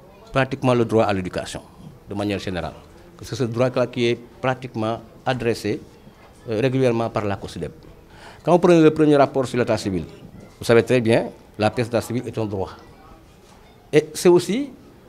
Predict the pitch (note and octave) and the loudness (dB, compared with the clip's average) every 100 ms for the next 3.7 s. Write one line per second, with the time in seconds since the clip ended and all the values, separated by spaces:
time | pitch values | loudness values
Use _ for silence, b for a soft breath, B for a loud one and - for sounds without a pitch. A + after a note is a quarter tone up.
0 | - C#3 C3+ B2+ A#2+ A2 G#2 D#3 D3 C#3 | -2 2 6 6 6 4 2 2 2 2
1 | C3 C3 C3 C#3+ B3 - - - - - | 2 2 2 0 0 -10 -20 -20 -12 -2
2 | C#3 - D#3 C3 B2+ B2 G#2+ A2+ A2+ A#2+ | -2 0 -2 -2 -4 -4 -2 -2 -2 -4
3 | A2+ G#2 G#2+ - G#2 - | -2 0 0 -2 -4 -4